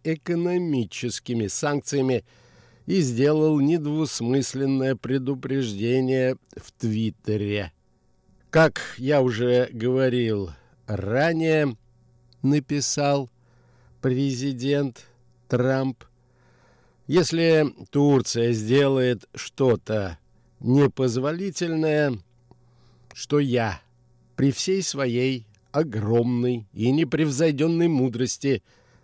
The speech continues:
сочту выходящим за приемлемые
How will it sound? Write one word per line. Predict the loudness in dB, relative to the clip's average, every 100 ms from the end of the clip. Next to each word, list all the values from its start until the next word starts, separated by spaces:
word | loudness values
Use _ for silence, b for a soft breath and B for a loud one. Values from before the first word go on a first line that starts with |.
| b
сочту | -2 -2 -2 2 4 4 2
выходящим | -4 -4 -2 -4 -4 -6 -6 -8 -6 -6 -8 b b b -6
за | 2 2 2 0
приемлемые | -2 -2 -2 -2 -2 0 0 0